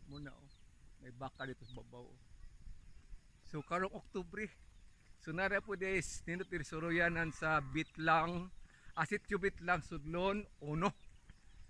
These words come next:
So karong Oktubre ato ni siyang balikon og unsa ni sa diri mga kajud oh. Nindot ro bagyo oh.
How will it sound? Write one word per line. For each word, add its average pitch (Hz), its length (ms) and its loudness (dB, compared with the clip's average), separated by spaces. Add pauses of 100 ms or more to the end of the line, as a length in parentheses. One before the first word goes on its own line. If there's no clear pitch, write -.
(760)
So 139 440 -2 (600)
karong 143 300 -8
Oktubre 147 480 -10
ato 147 160 -6
ni 143 160 -8
siyang 131 160 -10
balikon 131 560 -6 (640)
og 123 140 -12 (160)
unsa 139 320 -6
ni 139 80 -2
sa - 180 -8
diri 127 220 -4
mga 117 320 -6
kajud 120 400 -6
oh. 120 120 -12 (1700)
Nindot 131 240 -8
ro 135 160 -6
bagyo 123 560 -10
oh. 127 60 -18